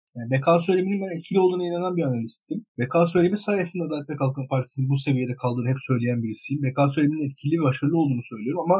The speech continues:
sınırlarına gelindiği kanaatindeyim. Ama şu var, tabii Erdoğan'ın hedefi zaten daha önce Erdoğan'a tek oy vermiş seçmenleri tekrar Erdoğan'a oy vermek için ikna etmek olacak. O yüzden Erdoğan'ı biraz böyle izlemek gerekir diye düşünüyorum.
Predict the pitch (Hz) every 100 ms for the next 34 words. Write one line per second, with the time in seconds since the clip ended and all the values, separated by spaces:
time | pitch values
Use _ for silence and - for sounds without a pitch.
0 | 196 - - 190 190 190 185 175 175 175
1 | 170 - - 139 123 117 127 220 190 202
2 | - 214 233 - 196 175 196 196 170 180
3 | 170 165 247 320 _ _ _ - 160 175
4 | 208 165 202 254 226 175 139 135 131 123
5 | 123 _ 165 165 151 160 139 113 120 -
6 | 131 131 123 - - 247 190 151 139 143
7 | 190 147 143 180 - 143 - 160 143 117
8 | 110 - _ _ - 151 165 170 165 _
9 | 156 160 156 170 180 170 131 160 160 139
10 | 123 123 135 135 117 110 131 110 117 160
11 | 139 - 120 107 139